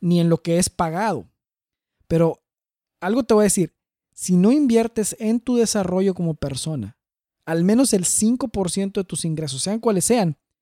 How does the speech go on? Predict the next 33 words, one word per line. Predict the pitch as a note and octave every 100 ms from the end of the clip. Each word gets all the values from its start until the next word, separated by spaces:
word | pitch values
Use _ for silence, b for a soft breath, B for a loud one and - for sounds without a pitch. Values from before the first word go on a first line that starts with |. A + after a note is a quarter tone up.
| _ _ _
nunca | C#3+ C#3+ D#3+ F3 G#3+
vas | D#3+ A#2+
a | D3+
crecer. | - D#3+ G#3+ C4 _ _ _ _ _ _ _ _ _ _ _ _ _ _ _ _ -
No | D#3
sé, | - B3 -
si | D3+
no | D3
compras | F3 E3 F3+ -
un | F#3+
libro, | G3 B3 A#3 D3 - _ _ _ _
si | - D#3
no | D#3+ D#3+
compras | F#3 F3+ F3+ E3+
un | F3+ F#3+
audiolibro, | F#3+ F3+ F3 E3 F#3 A3+ G3+ C#3 G#2+ - _ _ _
si | - D#3+
no | F3
compras | G3+ F#3+ G#3 F#3
algún | F3+ F#3
entrenamiento, | G3 F#3 F#3+ F#3 F#3 G#3+ G#3
algo | F3 F3+
que | F#3
te | - F3
ayude, | E3+ E3+ A3+ F#3+ C3
¿verdad? | A2+ B2 D3+
Que, | - D#3+
que, | - C3+
eh, | D3 - -
invertir | G#3+ F3+ E3+ E3 G#3
en | G#3+ G3+
ti | G3
mismo, | F#3+ B3 F3+ C#3